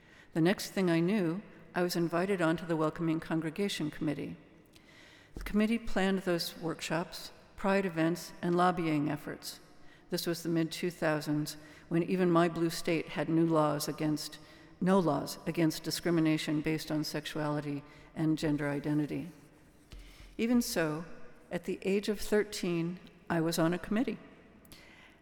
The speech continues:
For all of high school, I was planning events and facilitating workshops targeted at adults. I was attending monthly meetings with agendas. And as far as I could tell,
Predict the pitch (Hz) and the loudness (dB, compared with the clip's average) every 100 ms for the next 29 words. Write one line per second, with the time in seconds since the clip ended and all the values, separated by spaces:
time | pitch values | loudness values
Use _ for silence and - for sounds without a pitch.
0 | - - 196 - 202 254 - 196 190 - | -20 -2 2 4 6 4 2 -2 -2 -4
1 | 180 180 185 - 170 165 - 190 196 196 | -2 -2 -4 -2 -2 -2 -2 2 2 2
2 | 180 170 170 170 - 175 165 170 - 175 | 2 2 2 0 -4 -2 -2 -2 0 0
3 | 180 - 180 175 165 165 - 160 - - | 0 -2 0 2 0 0 -2 -4 -4 -6
4 | - 175 175 165 160 - - 160 165 147 | 0 0 2 0 -2 -2 -4 -2 0 -2
5 | - - - - - - - - - 165 | -4 -10 -8 -10 -8 -12 -16 -18 -4 -2
6 | 165 165 - 185 175 170 170 180 202 185 | 0 -2 0 0 2 2 2 2 0 0
7 | 165 160 165 170 - - - - - - | 0 0 0 -2 -10 -8 2 2 0 -2
8 | 165 175 - - - - - - - - | 0 0 -2 -6 -8 -12 -20 -20 -20 -20
9 | - - - 170 170 170 - 180 202 202 | -20 -20 -6 0 0 0 2 4 4 2
10 | 202 226 - 190 151 165 | 0 -2 -2 0 0 0